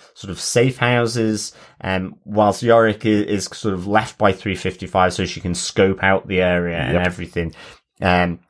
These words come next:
Speaker 1: he goes in, he, he uses his, his lock-picking abilities and,
Speaker 2: Mm-hmm.
Speaker 1: and escapology to get in there.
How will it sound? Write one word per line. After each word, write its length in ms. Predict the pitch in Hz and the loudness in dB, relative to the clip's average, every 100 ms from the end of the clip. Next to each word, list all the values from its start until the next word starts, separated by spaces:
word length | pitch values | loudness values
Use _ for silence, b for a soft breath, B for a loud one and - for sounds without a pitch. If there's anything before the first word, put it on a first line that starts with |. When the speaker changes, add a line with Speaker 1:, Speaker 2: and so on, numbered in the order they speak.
| _ - | _ -6
Speaker 1:
he 240 | 107 120 | -2 0
goes 360 | 117 104 101 104 | 4 4 2 0
in, 400 | 101 101 98 95 b b | 0 0 -2 -6 b b
he, 160 | - 113 | -4 -2
he 120 | 110 | 0
uses 380 | 107 110 107 101 | 2 2 0 -4
his, 280 | 101 95 87 | -2 -4 -6
his 240 | - 98 | -8 -6
lock-picking 680 | 98 104 - - 113 113 104 | -2 -2 -2 -2 0 2 2
abilities 840 | 98 101 101 98 - 101 98 95 95 | 4 4 2 2 0 -2 0 0 0
and, 100 | 110 | 0
Speaker 2:
Mm-hmm. 100 | 90 | -2
Speaker 1:
and 120 | 92 | -4
escapology 960 | 90 - 101 90 98 104 104 104 95 92 B B | -8 -4 -4 0 0 2 0 -4 -10 -12 B B
to 100 | - | -8
get 240 | 95 98 95 | 2 2 4
in 240 | 101 104 | 2 0
there. 320 | 98 87 85 | 0 -2 -4